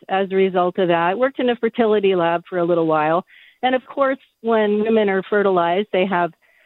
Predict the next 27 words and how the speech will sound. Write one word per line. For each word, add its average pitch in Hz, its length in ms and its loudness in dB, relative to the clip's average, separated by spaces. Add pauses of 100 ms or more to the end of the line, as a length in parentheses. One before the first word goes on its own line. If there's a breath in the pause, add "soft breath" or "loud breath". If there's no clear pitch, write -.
(200)
multiple 226 580 0
embryos 180 640 0
implanted, 175 680 -2
and 240 160 0
they 233 80 0
have 220 240 -2
to 185 180 -2
decide 180 280 -2
if 175 80 -4
they 175 140 -2
want 170 280 -2
to 185 100 -8
keep 180 300 -2
or 180 100 0
not. 160 460 0
And 208 240 2
so, 214 280 0
of 214 140 -8
course, 262 240 -2 (120)
they 185 100 0
have, 190 200 -2 (100)
<laughs> 180 120 -8
they 190 220 0 (720 loud breath)
generally 220 520 0
keep 196 240 -6
one, 175 520 -2
if 185 240 -6